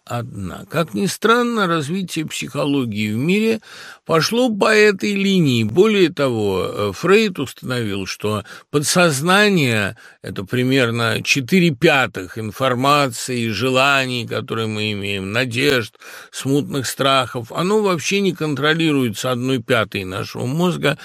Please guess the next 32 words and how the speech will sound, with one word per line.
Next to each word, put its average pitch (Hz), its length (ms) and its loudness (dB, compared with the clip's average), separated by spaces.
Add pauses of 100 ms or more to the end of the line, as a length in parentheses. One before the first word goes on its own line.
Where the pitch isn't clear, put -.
(300)
которая 135 500 2
является 120 720 0
сознанием. 98 480 -2
А 120 80 0
некоторые 160 380 0
говорят, 135 280 2
что - 160 -2
вообще 135 280 0
мы 107 140 0
контролируем 110 760 0
только 123 400 -2 (280)
пять 143 280 2
процентов 117 760 -2
своего 95 360 -4
мозга 123 420 -2
и 104 60 0
своих 117 280 -2
способностей. 98 800 -8
Но 127 160 -6
дальше 185 600 0
больше. 139 640 -4 (540)
Дальше 143 760 0
странная 151 540 0
история, 127 440 0
кстати, 117 380 -4
она 110 400 -2 (100)
тоже 95 320 -4
называлась 90 680 -4
почти 92 360 -8
так 87 280 -6
же, 80 160 -14
как 78 220 -12